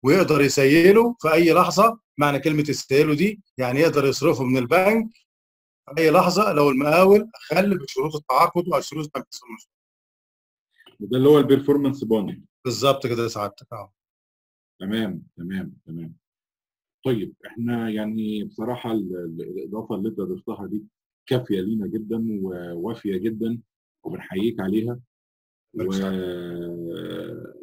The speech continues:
Speaker 2: يعني لو في أي حد عنده سؤال حابب يتوجه بيه للدكتور إبراهيم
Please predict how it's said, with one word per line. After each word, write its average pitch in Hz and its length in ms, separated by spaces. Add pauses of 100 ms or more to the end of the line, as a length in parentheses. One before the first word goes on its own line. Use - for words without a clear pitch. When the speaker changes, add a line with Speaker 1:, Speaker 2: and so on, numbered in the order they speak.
Speaker 2:
يعني 98 280
لو 98 260
في 120 120
أي 127 160
حد 120 240
عنده 110 260
سؤال 113 340
حابب 110 200
يتوجه 101 580
بيه 107 220
للدكتور 87 840
إبراهيم 104 560